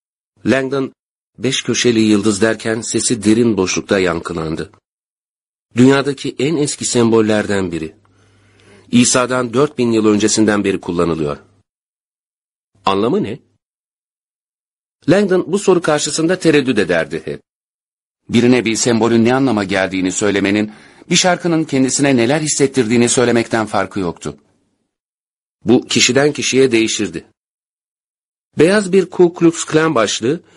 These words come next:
Amerika Birleşik Devletleri'nde nefreti ve ırkçılığı çağrıştırırken, aynı başlık İspanya'da dini inançla ilgili bir anlam taşırdı. Langdon, "Semboller farklı yerlerde farklı anlamlar taşır." dedi.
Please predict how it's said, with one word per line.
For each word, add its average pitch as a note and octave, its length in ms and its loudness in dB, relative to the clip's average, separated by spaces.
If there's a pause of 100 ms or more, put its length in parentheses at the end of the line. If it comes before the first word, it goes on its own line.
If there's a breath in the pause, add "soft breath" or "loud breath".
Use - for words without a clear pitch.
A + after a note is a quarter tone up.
(140 soft breath)
Amerika D3+ 400 -4
Birleşik C#3+ 400 -4
Devletleri'nde C3+ 720 2
nefreti A2+ 540 0 (380)
ve G2+ 160 2
ırkçılığı B2+ 460 0
çağrıştırırken, A2 840 -4 (340)
aynı G3 240 2
başlık F3 340 -2
İspanya'da D#3 600 0
dini D3 340 4
inançla A#2+ 400 2
ilgili G#2+ 300 -2
bir A2 80 2
anlam G2 340 -2
taşırdı. E2+ 520 -8 (1200)
Langdon, G3+ 420 4 (340 soft breath)
"Semboller C#3 560 -2
farklı G#2+ 360 -4
yerlerde A#2 500 0
farklı D3+ 360 -2
anlamlar G2 480 -2
taşır." D#2 380 -8
dedi. D#2 300 -6